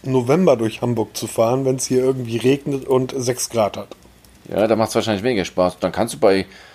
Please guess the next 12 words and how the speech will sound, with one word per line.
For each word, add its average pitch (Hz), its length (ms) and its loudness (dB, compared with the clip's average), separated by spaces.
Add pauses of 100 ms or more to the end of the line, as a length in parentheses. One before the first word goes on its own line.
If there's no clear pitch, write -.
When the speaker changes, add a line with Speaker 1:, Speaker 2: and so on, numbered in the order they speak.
(120)
Speaker 1:
Genau. 170 320 0 (320)
Speaker 2:
bei 92 240 4
Otto 156 300 4
einfach 104 320 2
wieder 127 160 4
zurückgeben, 127 420 0
weil 98 300 4
die, 98 320 -2
es - 140 -10
gibt 175 160 -4
keine 101 180 -2
Mindestmietzeit. 160 1040 0